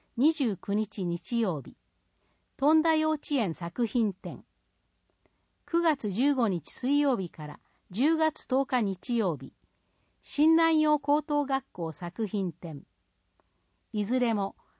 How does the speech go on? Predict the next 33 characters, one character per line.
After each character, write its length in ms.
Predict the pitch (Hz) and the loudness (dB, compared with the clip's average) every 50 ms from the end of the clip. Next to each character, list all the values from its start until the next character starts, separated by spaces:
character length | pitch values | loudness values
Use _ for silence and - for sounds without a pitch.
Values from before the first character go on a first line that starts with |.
| _ _ | _ _
開 240 | - 247 269 320 302 | 2 2 4 4 4
館 260 | - 302 294 285 277 | 2 2 4 4 2
時 140 | 254 254 233 | 0 -2 -6
間 280 | - 190 160 147 143 - _ _ _ _ _ _ - | -6 -8 -8 -8 -10 -14 _ _ _ _ _ _ -4
九 160 | - 320 311 | -2 -2 -2
時 140 | 294 247 196 | 0 -4 -6
三 320 | - - 226 269 294 285 | -4 -2 0 2 2 2
十 140 | 277 294 294 | 2 0 -4
分 340 | - _ - 208 185 170 - | -4 _ -6 -4 -4 -4 -4
か 120 | - 151 | -6 -8
ら 160 | 147 139 135 | -8 -8 -10
十 220 | 135 190 214 247 254 | -6 -2 -2 -2 -2
七 300 | - - - - 226 175 | -4 -8 -6 -4 -4 -4
時。 180 | 131 143 147 _ _ _ _ _ _ _ _ _ _ _ _ _ | -4 -10 -14 _ _ _ _ _ _ _ _ _ _ _ _ _
入 220 | 190 214 247 262 | -2 0 0 -2
館 300 | - - 233 220 214 208 | -2 -2 -2 -2 -2 -2
は 180 | 196 190 180 - | -4 -4 -6 -6
十 280 | - 160 202 240 269 269 | -8 -4 -2 -2 0 0
六 260 | 262 254 - - 226 | -2 -4 -4 -6 -8
時 100 | 160 156 | -8 -8
三 260 | - - 180 202 214 | -8 -6 -4 -4 -2
十 140 | 190 202 202 - _ _ | -2 -4 -6 -6 _ _
分 200 | 170 156 143 139 | -8 -8 -6 -6
ま 140 | 139 143 135 | -8 -8 -10
で。 140 | - - _ _ _ _ _ _ _ _ _ _ _ _ _ _ _ _ _ _ _ _ _ | -12 -16 _ _ _ _ _ _ _ _ _ _ _ _ _ _ _ _ _ _ _ _ _
休 260 | - - 285 320 339 311 | -2 2 4 4 4 2
館 300 | - 330 330 302 233 165 | 2 2 2 2 2 0
日 200 | 143 143 - - - | -2 -8 -12 -12 -6
月 320 | 165 190 202 - - 285 | -6 -6 -6 -4 -2 0
曜 260 | 277 277 262 226 175 | 2 2 2 0 0
日。 180 | 127 143 - - _ _ _ _ _ _ _ _ _ _ _ _ _ _ _ _ _ _ 233 | -4 -6 -14 -16 _ _ _ _ _ _ _ _ _ _ _ _ _ _ _ _ _ _ -2
な 220 | 233 254 240 196 | 0 0 2 0
お、 120 | 165 - | -2 -4